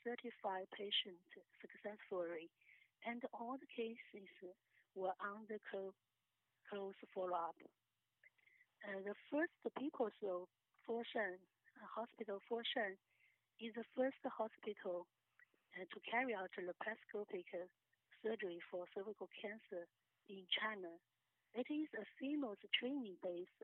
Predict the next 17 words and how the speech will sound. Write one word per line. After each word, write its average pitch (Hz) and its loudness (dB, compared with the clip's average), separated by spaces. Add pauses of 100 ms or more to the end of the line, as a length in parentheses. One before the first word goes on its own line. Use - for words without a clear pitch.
of 190 -6
laparoscopic 196 0 (800)
surgery 185 2 (400)
for 175 2
gynecology 190 -2
in 180 -6 (320)
China 180 2 (180)
and 185 -2
has 190 0 (160)
trained 214 4
a 208 -2 (160)
large 202 2
number 226 2
of 208 2 (160)
excellent 220 0 (760)
laparoscopic 208 0 (160)
experts 185 0